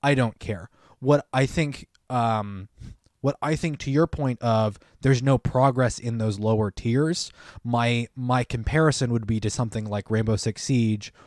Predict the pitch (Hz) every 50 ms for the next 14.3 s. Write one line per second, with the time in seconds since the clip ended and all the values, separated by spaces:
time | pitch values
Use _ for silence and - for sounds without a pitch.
0 | - - _ 120 120 110 - 113 95 - 123 127 131 127 113 104 104 104 101 98
1 | 98 110 113 113 110 101 113 110 104 104 104 104 98 95 - - _ _ _ _
2 | _ - _ _ 98 90 87 95 104 107 123 127 135 151 160 - - - - -
3 | - 156 147 127 117 123 113 107 104 104 95 - 117 120 107 92 - - 135 131
4 | 127 123 117 113 110 98 104 107 110 104 104 104 101 98 98 95 - _ - _
5 | _ _ _ _ _ _ - 95 98 95 92 98 - 117 113 120 123 120 120 117
6 | 123 110 104 110 - - - - - 127 117 110 98 107 110 107 107 95 95 -
7 | - 117 110 107 107 104 104 104 98 98 - - _ _ _ _ _ _ _ _
8 | _ _ _ _ _ - - - 123 123 120 117 113 117 110 104 98 101 101 98
9 | - 127 113 113 110 110 113 110 107 101 95 95 95 - - - _ _ _ _
10 | _ _ _ _ _ _ _ _ - 110 107 107 104 101 104 101 - - - 131
11 | 120 113 107 107 113 113 117 113 113 107 104 - 113 107 - - - 135 117 113
12 | - - 110 104 101 98 92 98 95 - - - 120 117 117 120 120 110 117 113
13 | 107 110 107 104 104 101 101 101 95 95 110 110 - - 110 104 107 113 120 110
14 | - 107 101 98 92